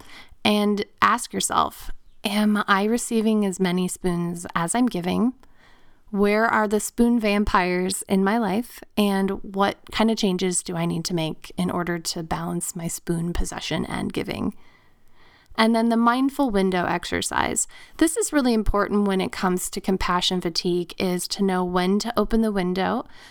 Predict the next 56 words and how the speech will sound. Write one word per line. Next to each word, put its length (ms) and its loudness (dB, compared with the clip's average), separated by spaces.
so 180 -4
that 160 2
you're 180 0
letting 360 -2
things 400 -6
out, 320 2
you're 180 -2
airing 360 0
out 160 -4
the 100 -2
room, 480 2
you're 220 -4
there, 520 2
you're 300 0
letting 320 0
there 100 -2
be 180 -2
an 100 -4
exchange 500 -2
of 80 -4
energies. 720 0
And 180 4
then 160 2
there's 240 0
another 400 0
time 460 -2
when 100 -2
you 120 -2
need 180 -4
to 80 -8
close 400 -4
that 240 -6
window 480 -4
and 140 0
keep 260 -2
in 140 2
the 80 0
warmth 420 -4
and 120 -4
the 60 -4
heat 380 -4
and 140 -2
your 160 -4
boundaries. 600 -2
It's 180 -6
similar 480 0
to 120 -4
the 100 0
box 360 -2
technique, 440 -6
but 100 -8
just 260 -6
a 60 -2
slightly 420 -4
different 400 -8
variation. 680 -4